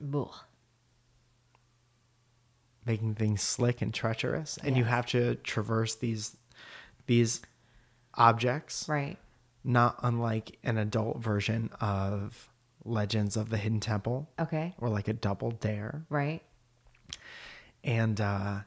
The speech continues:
Speaker 2: it's like a cross between Double Dare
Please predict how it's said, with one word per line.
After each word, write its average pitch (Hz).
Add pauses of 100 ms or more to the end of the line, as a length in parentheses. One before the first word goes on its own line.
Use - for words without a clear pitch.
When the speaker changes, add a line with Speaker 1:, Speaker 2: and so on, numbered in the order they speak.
(160)
Speaker 2:
it's 131
like 131
a 135
cross 131
between 123 (1600)
Double 131
Dare 156